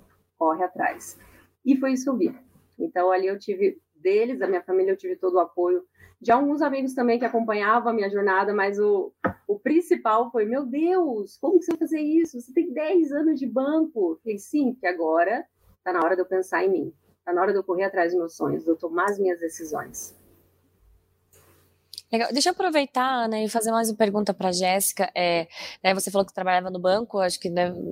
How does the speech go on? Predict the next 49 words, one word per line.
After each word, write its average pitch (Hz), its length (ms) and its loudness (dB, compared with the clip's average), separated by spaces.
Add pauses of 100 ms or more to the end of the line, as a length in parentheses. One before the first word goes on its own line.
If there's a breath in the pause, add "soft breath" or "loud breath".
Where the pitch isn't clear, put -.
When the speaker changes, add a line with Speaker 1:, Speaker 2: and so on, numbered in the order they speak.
(140)
Speaker 2:
é, 160 300 0
sobre 185 520 0
esse 180 240 0
teu, 180 140 -10
seu 180 240 2
negócio, 170 720 0
seu, 175 300 0
seu 185 140 -4
empreendimento. 180 680 0 (420 loud breath)
E 226 80 -6
como 269 180 0
é 302 40 2
que - 100 -8
foi 302 120 0
essa 294 160 0
migração, 247 640 0
assim? 175 380 -2
É, 175 200 2
houve 202 180 2
uma 220 120 0
migração 202 480 0
também 196 380 0 (220 loud breath)
em 190 100 -2
termos 202 480 0
de 180 140 0
profissão, 190 800 0
de 202 120 -2
formação, 185 600 0
que 208 100 -8
você 190 180 0
precisou 180 300 -2
se - 160 0
formar 185 500 -2
especificamente 196 720 -2
e - 20 -2
você 180 220 0
mudou 180 500 0
totalmente 208 680 -2
da 185 100 -8
tua 180 240 -4
área 175 320 2
de 185 80 -4
atuação, 180 480 -2
onde 175 140 -6
você - 80 0
era 170 120 4
bancária 170 460 0
e 175 120 -2
agora 170 300 -2